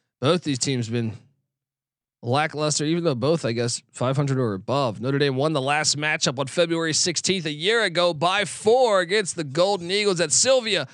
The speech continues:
Oconte Forum. Uh,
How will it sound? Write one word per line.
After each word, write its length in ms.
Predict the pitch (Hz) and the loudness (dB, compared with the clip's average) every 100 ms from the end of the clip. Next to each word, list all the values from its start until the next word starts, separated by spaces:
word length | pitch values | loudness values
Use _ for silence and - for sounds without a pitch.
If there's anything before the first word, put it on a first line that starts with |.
| - 143 | -12 0
Oconte 840 | 202 208 - 208 254 247 233 190 | 2 2 2 2 2 2 0 0
Forum. 640 | - 208 254 240 139 120 - _ _ _ _ _ _ _ _ _ _ _ _ _ _ _ _ _ _ _ _ _ - | 0 4 4 4 0 -6 -12 _ _ _ _ _ _ _ _ _ _ _ _ _ _ _ _ _ _ _ _ _ -6
Uh, 680 | 120 123 127 131 131 127 127 | 0 0 0 0 -2 -2 -4